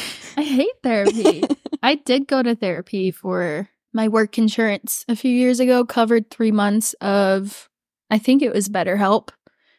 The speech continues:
Speaker 1: therapy, just, like, the online thing. And I tried that. And the lady I got was nice, but it wasn't really, it didn't really do much for me. I want, like, really deep conversations. I wanna understand why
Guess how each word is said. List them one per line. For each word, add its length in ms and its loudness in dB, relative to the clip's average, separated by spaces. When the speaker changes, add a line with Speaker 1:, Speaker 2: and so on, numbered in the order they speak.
Speaker 1:
therapy, 540 0
just, 200 -8
like, 160 -2
the 120 -8
online 360 -2
thing. 260 -2
And 80 0
I 40 2
tried 340 2
that. 500 4
And 100 2
the 80 4
lady 260 4
I 60 4
got 180 4
was 160 -4
nice, 520 -6
but 260 -8
it 200 -4
wasn't 320 -4
really, 320 -4
it 160 -2
didn't 180 4
really 200 4
do 180 -2
much 280 -4
for 140 0
me. 160 2
I 140 -2
want, 220 0
like, 260 0
really 280 -4
deep 320 -6
conversations. 720 0
I 80 2
wanna 160 0
understand 580 -4
why 500 -2